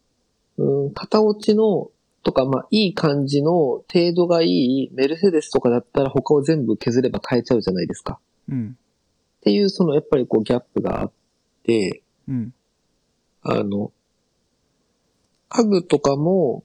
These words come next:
Speaker 1: そういう、なんだろう、いわゆる名作家具とかを含めてとかだと、エクスキューズとして、もうやっぱ通用するんですよね、そういうのって。
Speaker 2: うん。
Speaker 1: そこがね、ダサいと私は思ってます。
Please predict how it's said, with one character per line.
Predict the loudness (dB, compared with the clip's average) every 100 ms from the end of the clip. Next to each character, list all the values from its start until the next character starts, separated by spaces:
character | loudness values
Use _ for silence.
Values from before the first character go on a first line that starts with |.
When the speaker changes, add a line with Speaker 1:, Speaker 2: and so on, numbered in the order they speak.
| _ _ _ -8
Speaker 1:
そ | 0 2 2
う |
い | 2 2 2 0
う、 | -2
な | -2 0
ん |
だ | -2
ろ |
う、 | 0
い |
わ | 0
ゆ |
る | 0
名 | 0 0
作 | -2 -4
家 | -2 0
具 |
と | 0
か | -2 -4
を |
含 | -6 -2 0
め | 0
て | -4 -6
と | -4
か | -2
だ | -4
と、 | 0 0 0 -4 _ _ _ _ _
エ | -6
ク | 0 -2
ス | -2
キ | -4 2
ュ | 2
ー | 2
ズ | -2
と | -2
し | -2 -2
て、 | 2 2 2 -2 -6 -12 _ _ _ _ _ _ _ _ _ -4
も | 0
う |
や | 0
っ |
ぱ | -2
通 | -8 -2 0 2
用 | 2
す | 0 -2
る | -2 -2
ん |
で | -4
す | -4 -2
よ |
ね、 | 0
そ | 0 0 0
う |
い | 0
う |
の | -4
っ | -8
て。 | -14 -20 -20 _ _ _ _ -12
Speaker 2:
う |
ん。 | -10 -10 -14 _ _ _ _ _ _ _ _
Speaker 1:
そ | -18 -4
こ | -2
が | 0 0
ね、 | -2 -4
ダ | -8
サ | -8 -10
い | -10
と | -10
私 | -10 -10 -10
は |
思 | -10 -10
っ |
て | -18
ま | -20 -20
す。 | _